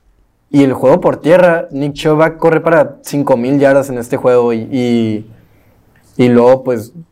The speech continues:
Josh Allen en el frío, pues tira bien, ¿no? Pero con nieve así, va a tener que correr mucho y ahorita ya está medio lesionado, ¿sabes?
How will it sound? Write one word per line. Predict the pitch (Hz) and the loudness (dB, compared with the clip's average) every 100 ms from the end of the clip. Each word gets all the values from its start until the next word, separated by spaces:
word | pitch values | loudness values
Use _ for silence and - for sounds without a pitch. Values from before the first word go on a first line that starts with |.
| _ _ - | _ _ -2
Josh | 127 - | 0 2
Allen | 143 143 151 | 2 2 0
en | |
el | 120 104 | -4 -8
frío, | - 127 143 143 131 - _ _ _ _ _ _ _ _ | -4 0 2 0 -2 -12 _ _ _ _ _ _ _ _
pues | 127 - | -8 0
tira | 131 156 | 2 4
bien, | 165 180 | 4 2
¿no? | 165 175 | 0 0
Pero | 165 139 | 0 -2
con | - 120 | -4 -6
nieve | 117 123 175 | -4 0 0
así, | 208 214 240 302 - - _ - | 0 0 0 0 -4 -20 _ -4
va | |
a | 135 | 0
tener | 160 160 | 0 0
que | 160 | 2
correr | 175 175 | 2 2
mucho | 160 175 180 | 0 -2 -2
y | 151 | -2
ahorita | 127 117 | -2 0
ya | 180 | -2
está | 180 | 0
medio | 196 202 | -2 0
lesionado, | 185 - 110 117 165 127 | -2 -4 -6 -2 0 0
¿sabes? | - - 120 - | 0 0 -2 -12